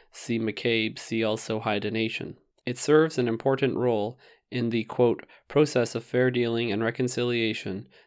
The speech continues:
that begins with the assertion of sovereignty and continues beyond formal claims resolution," end quote, from Haida Nation.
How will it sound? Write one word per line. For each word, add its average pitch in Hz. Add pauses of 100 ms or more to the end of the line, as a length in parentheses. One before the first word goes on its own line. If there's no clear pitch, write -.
(120)
that 123
begins 120
with 113
the 113
assertion 120
of 110
sovereignty 110 (240)
and 110
continues 123
beyond 113
formal 117
claims 113
resolution," 117 (140)
end 110
quote, - (420)
from 110
Haida 107
Nation. 113